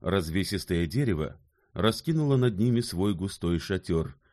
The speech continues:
Над рекой медленно сгущалась тьма. Дарти сел с краю, рядом с ним Ирен,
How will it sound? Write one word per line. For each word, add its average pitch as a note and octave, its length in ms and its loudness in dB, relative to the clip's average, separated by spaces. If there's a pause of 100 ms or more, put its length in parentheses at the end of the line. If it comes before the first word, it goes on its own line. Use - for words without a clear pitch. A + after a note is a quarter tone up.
(240)
Над E2 200 -2
рекой F#2 580 -2 (180)
медленно F2+ 580 0
сгущалась F#2 720 -4
тьма. D2+ 400 -6 (1200)
Дарти B2+ 440 0
сел G#2 280 2
с - 120 -6
краю, E2+ 600 -2 (420)
рядом F#2 440 0
с - 120 -12
ним E2 180 0
Ирен, F2+ 580 0